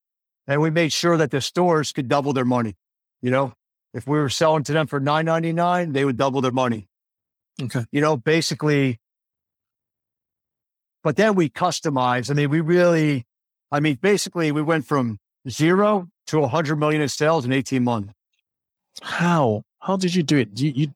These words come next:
Speaker 2: do you know, like, if you say you had a deal with nine eleven, you know, nine eleven is in pretty much almost every block in the States. I can understand that. They, they have the distribution. So how did you scale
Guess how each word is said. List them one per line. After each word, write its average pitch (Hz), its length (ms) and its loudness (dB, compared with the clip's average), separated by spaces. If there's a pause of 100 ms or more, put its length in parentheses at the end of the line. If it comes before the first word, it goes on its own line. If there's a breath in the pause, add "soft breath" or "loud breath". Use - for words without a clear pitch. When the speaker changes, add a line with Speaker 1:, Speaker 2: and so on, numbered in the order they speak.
Speaker 2:
do - 220 -8
you 143 200 -2
know, 147 200 2
like, 147 300 0
if 160 200 0
you 147 60 -2
say 160 380 2
you 139 180 0
had 147 160 2
a 123 40 0
deal 120 240 2
with 110 80 0
nine 123 300 0
eleven, 113 540 0
you 120 80 -2
know, 110 60 2
nine 131 220 2
eleven 120 320 0
is 113 400 -4
in 113 340 2 (360)
pretty 143 260 2
much 123 220 0
almost 120 220 0
every 120 200 2
block 120 400 0
in 107 100 0
the 101 80 0
States. - 580 0 (520)
I 127 100 -2
can 135 160 2
understand 147 520 2
that. 107 180 0
They, 120 200 0
they 147 160 2
have 139 200 2
the 120 80 0
distribution. 123 680 0
So - 120 -4
how 151 120 2
did 165 280 -2
you 160 120 4
scale 139 800 0